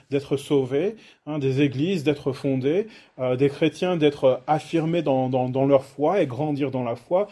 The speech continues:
Ce n'a pas, ce n'a pas empêché, euh, quoi que ce soit. Mais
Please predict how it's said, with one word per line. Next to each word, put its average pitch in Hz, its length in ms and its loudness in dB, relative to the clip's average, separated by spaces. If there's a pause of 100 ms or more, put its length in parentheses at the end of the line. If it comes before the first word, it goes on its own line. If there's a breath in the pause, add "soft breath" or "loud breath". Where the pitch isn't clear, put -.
(280 loud breath)
Ce - 160 -10
n'a 156 80 0
pas, 180 260 0
ce - 140 -8
n'a 147 40 -8
pas 190 100 -4
empêché, 131 720 -4 (320 soft breath)
euh, 120 100 -6
quoi - 200 -4
que - 60 -14
ce 120 100 -6
soit. 95 280 -6 (320 loud breath)
Mais 175 360 2